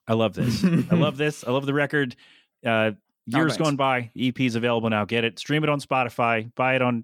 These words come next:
Speaker 1: I almost said iTunes 'cause I'm old. Buy it on Apple Music. There we go. And, uh, this show is over by the time this, this episode comes out, but we're gonna pretend that your E P release show or that your, uh, your
Speaker 2: Oh,
Speaker 1: show
Speaker 2: yeah.
Speaker 1: on, on March eleventh went really well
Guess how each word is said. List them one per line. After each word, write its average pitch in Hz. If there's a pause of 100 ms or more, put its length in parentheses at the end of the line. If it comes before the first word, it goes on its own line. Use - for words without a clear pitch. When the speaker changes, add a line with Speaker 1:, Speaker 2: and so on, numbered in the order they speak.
(140)
Speaker 1:
I 113
almost 113
said 110
iTunes 104
'cause 95
I'm 95
old. 101 (340)
Buy 147
it 147
on 147
Apple 139
Music. 101 (260)
There 113
we 104
go. 90 (460)
And, 110
uh, 107 (340)
this 135
show 170
is 135
over 160
by 120
the 113
time 127
this, 117
this 113
episode 120
comes 104
out, 104 (140)
but 139
we're 117
gonna 131
pretend 139
that 120
your 113
E 123
P 131
release 120
show 101 (540)
or 110
that 107
your, 113
uh, 104
your 107
Speaker 2:
Oh, 233
Speaker 1:
show 127
Speaker 2:
yeah. 117
Speaker 1:
on, 113
on 117
March 120
eleventh 113
went 113
really 117
well 104